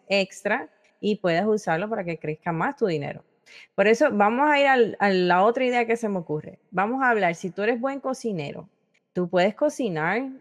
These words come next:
en tu casa y ofrecer, eh, servicios de almuerzo para co-, otras personas, o puedes hacer fiestas, o puedes,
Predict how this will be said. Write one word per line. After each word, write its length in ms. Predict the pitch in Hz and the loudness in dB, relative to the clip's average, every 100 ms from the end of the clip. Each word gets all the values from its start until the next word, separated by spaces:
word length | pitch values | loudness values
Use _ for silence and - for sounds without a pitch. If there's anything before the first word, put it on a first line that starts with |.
| _ _ | _ _
en 140 | 185 170 | -8 -6
tu 120 | 139 | -6
casa 600 | 151 190 269 180 170 190 _ _ _ | 0 0 2 0 -2 -4 _ _ _
y 100 | 190 | 0
ofrecer, 760 | 196 196 190 - 185 220 277 - | 0 0 -2 0 2 2 0 -4
eh, 480 | 202 202 196 175 - _ _ | 0 2 2 -2 -8 _ _
servicios 580 | - 190 170 180 226 226 | -4 -2 -2 0 2 4
de 80 | 208 | 4
almuerzo 640 | 165 160 196 247 262 233 | 2 2 0 0 0 0
para 300 | 202 175 165 | 2 0 0
co-, 120 | 175 - | -6 -6
otras 320 | 170 190 185 | -6 -6 -6
personas, 720 | 165 156 170 214 247 240 233 - - _ | -6 -4 -4 -2 0 0 -2 -6 -20 _
o 160 | 170 - | -10 -2
puedes 280 | 175 170 | 0 2
hacer 260 | 202 214 190 | 0 0 -4
fiestas, 800 | - 165 190 214 - 208 202 196 | -4 -2 2 0 -2 -2 0 -2
o 100 | 165 | -4
puedes, 320 | 170 165 | -2 -2